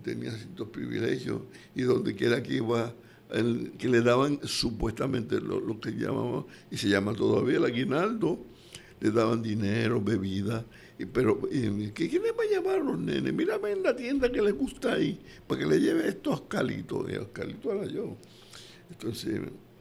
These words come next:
sacaban siempre un juguete, aquellas dos, eh, pistolas con fulminante que yo, pa, pa, disparaba y hacía ruidos y co-, petardos, de todo yo tenía. Y estaba prohibido, pero el hijo de teniente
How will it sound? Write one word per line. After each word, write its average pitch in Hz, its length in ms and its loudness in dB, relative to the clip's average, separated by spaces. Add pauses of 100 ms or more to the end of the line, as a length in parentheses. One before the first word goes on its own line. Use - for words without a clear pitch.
sacaban 104 460 0
siempre 101 340 -6
un 98 160 -6
juguete, 110 500 -2 (380)
aquellas 98 800 -2
dos, 104 240 -2 (340)
eh, - 140 -14 (100)
pistolas - 640 -2 (560)
con - 180 -2
fulminante 110 840 2
que 104 140 -2
yo, 117 280 2
pa, 359 440 -2
pa, 440 320 -4
disparaba - 680 -2
y - 80 -2
hacía - 280 -2
ruidos - 580 -4
y - 100 -10
co-, 190 240 -10 (480)
petardos, - 760 2
de 67 120 0
todo 101 320 0
yo 98 160 4
tenía. 107 520 -4
Y 113 120 -4
estaba - 440 -4
prohibido, - 480 0
pero - 180 -4
el - 100 -2
hijo - 160 -2
de - 60 -8
teniente 139 300 -6